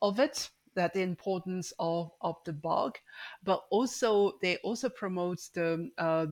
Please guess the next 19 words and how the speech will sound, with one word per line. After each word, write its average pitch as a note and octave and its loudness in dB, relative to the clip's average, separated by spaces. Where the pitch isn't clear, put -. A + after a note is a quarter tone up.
the, E3 0
the E3 2
bird F#3 2
watching, F3 0
and, F3 0
um, F3 -4
they F3+ 2
conserve A3 2
some F#3+ -4
of, E3+ -2
of F3 0
the F3+ -2
natural F#3 -2
habitat F#3 0
of F3+ -2
the, E3+ 0
um, D#3+ -6
of E3 -2
the F3 -2